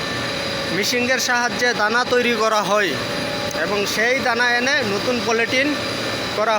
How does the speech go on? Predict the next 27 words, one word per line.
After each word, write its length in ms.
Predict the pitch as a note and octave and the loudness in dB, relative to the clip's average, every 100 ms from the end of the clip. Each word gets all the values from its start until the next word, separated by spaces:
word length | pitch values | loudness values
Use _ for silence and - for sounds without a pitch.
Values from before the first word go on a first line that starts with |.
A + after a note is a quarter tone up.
| F3 | 2
হয়। 200 | G3+ D3+ B2+ - - - - - - - - - - - - - - - - - - - - - | 0 0 -2 -4 -4 -4 -4 -4 -4 -4 -4 -4 -4 -4 -4 -6 -6 -4 -4 -4 -4 -4 -4 -2
কারখানাটা 560 | G#3 A3+ - A#3 A#3 A#3+ A3+ G#3 | -2 -2 -2 0 2 2 2 0
বিশাল 460 | G#3 A#3+ A3+ A3 G#3 | 0 2 2 2 2
বড়। 140 | G3+ F3 F3+ | 0 2 2
এই 60 | G3 | 2
যে 60 | A3 A3+ | 0 0
দেখেন, 220 | A3+ A#3+ G3 | 0 0 0
এটা 140 | G3 G#3+ | 0 0
হচ্ছে 300 | G#3+ - - A#3 F3+ | -2 -2 0 0 0
গোডাউন, 360 | F#3 F#3+ F3 B2+ - C#3+ | 0 0 0 -2 -2 -2
এখানে 220 | D#3+ G3 G#3 G3 | -2 0 0 0
মালামাল 340 | F#3+ G3+ G#3+ G3 | 0 0 0 0
রাখা 220 | F#3 F#3 F#3 | 0 0 0
হয়। 180 | G3 B3+ B3+ - - - - - - - E3+ | 0 0 -2 -4 -4 -4 -4 -4 -6 -2 -2
এখান 200 | G#3+ A3+ | 0 0
থেকে 160 | A#3 A#3+ A3+ | 0 0 0
বড় 120 | G3+ G#3+ A3 | 0 2 2
গাড়ি 160 | A3 G#3 | 2 2
এসে 160 | G#3 B3+ G#3+ | 2 0 2
নিয়ে 160 | G3 G3 F#3 | 2 2 2
যায় 160 | G3 F#3 | 0 0
বিভিন্ন 320 | F#3+ A3+ A3+ A3 F#3+ | -2 0 0 0 0
জায়গায়। 340 | G3 E3 C#3 A#2 A#2 - - A2+ - - - - | 0 2 0 -2 -4 -4 -6 -6 -6 -6 -4 -4
এটা 140 | F3+ A3 | 0 0
আসলে 260 | G#3+ A#3+ A#3 A#3 | 0 0 0 2
কারখানাটা 440 | G#3 - A3 A3 A3+ G3 | 0 0 -2 0 0 0
বাংলাদেশে 480 | G3+ G#3 G#3 G3 | 0 2 0 0